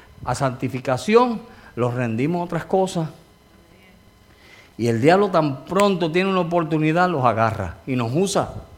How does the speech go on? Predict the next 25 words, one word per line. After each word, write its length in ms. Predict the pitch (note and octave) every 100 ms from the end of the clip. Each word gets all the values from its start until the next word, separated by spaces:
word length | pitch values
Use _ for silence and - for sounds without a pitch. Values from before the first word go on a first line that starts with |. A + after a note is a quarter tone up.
| - - - _ - -
¿Verdad 180 | C3+
que 100 | F3
sí? 260 | E3+ F#3 C3 - - - - - - - - - -
Nos 180 | D#3+ D#3+
usa. 480 | A3+ C#4+ G#3+ A#2+ F#2+ - - - - - - -
Una 280 | - E3 G3
vez, 200 | F#3 G3+
yo 140 | F#3+ F3
creo 180 | G3+
que 80 | G3
yo 100 | F#3+
lo 120 | G3
compartí 400 | E3+ E3 D3+ D#3
aquí, 180 | E3+ D3+
una 180 | E3+ F3
vez 180 | F3 F3+
yo 60 |
estaba, 520 | E3 - F3 D#3+ B2+ -
cuando 220 | C#3+ C#3+
estaba 300 | C3+ G3 G3
todavía 340 | F#3 E3 D#3+ F3
yo 120 | F3+
esperando 480 | F3 C#3 C#3+ E3+ E3+
mi 160 | D#3
milagro, 600 | D3+ C#3 C#3+ D#3+ D3 B2